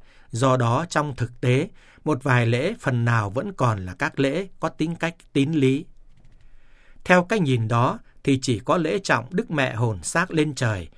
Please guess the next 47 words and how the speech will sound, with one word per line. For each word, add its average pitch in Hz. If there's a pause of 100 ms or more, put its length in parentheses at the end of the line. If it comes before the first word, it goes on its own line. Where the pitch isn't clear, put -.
(200)
và 117
lễ 120
nhớ 170
Đức 247
Mẹ 131
sầu 95
bi 135 (300)
là 131
thuộc 127
chu 180
kỳ 110
phục -
sinh, 135 (400)
trong 135
khi 127
tất 190
cả 95
các 160
ngày 95
lễ 101
khác, 151 (320)
một 131
cách 180
ít 226
nhiều 120
trực -
tiếp, 185 (380)
đều 131
quy 196
chiếu 180
về 120
chu 185
kỳ 117
của 101
sự 143
nhập 120
thể. 104 (920)
Sự 165
kiện 151
này 131
một 127
phần 127
có 208
thể 123
giải 104
thích 247
được 131